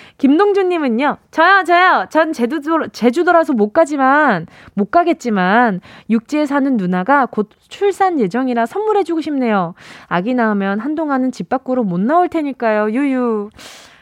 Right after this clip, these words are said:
그쵸. 아유, 또 이렇게 스윗한 동생분 덕분에 누나 맛있는 음식 먹겠네요. 그리고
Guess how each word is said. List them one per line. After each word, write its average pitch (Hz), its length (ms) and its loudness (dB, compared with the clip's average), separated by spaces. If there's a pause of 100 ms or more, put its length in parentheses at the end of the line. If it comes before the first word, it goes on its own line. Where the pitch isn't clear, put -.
그쵸. 247 560 -2
아유, 247 380 0
또 240 140 -2
이렇게 214 260 -2
스윗한 294 420 -6
동생분 220 440 -2
덕분에 202 420 -6
누나 196 380 -2
맛있는 226 380 -2
음식 208 200 -2
먹겠네요. 180 760 -4
그리고 359 340 0